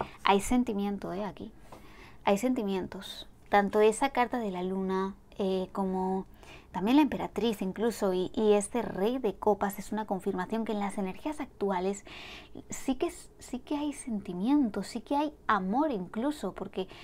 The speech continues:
es una carta de amor, es una carta de amor. Pero, fíjate, eh, con el dos de espadas es como un, un bloqueo, un bloqueo tal vez en, en cuanto a los sentimientos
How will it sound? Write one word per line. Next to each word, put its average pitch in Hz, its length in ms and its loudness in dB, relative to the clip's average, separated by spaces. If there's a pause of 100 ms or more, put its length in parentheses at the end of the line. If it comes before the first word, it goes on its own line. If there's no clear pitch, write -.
(120)
es - 140 -6
una 254 180 -2
carta 247 280 -2
de 214 120 -2
amor, 196 380 -2 (560)
es - 80 -16
una - 140 -4
carta 247 240 -2
de 214 80 -2
amor. 180 240 -2 (2250)
Pero, 233 380 6 (920)
fíjate, 208 500 2 (200)
eh, 196 160 6
con 190 180 2
el 185 140 -2
dos 190 160 2
de 240 80 4
espadas 220 500 4
es 214 160 -2
como 220 400 0
un, 208 460 2
un 208 160 0
bloqueo, 240 400 4
un 262 160 6
bloqueo 254 400 4
tal 214 240 -2
vez 247 180 0 (240)
en, 214 260 2
en 202 180 0
cuanto 226 320 0
a 220 60 2
los 220 200 2
sentimientos 214 920 -2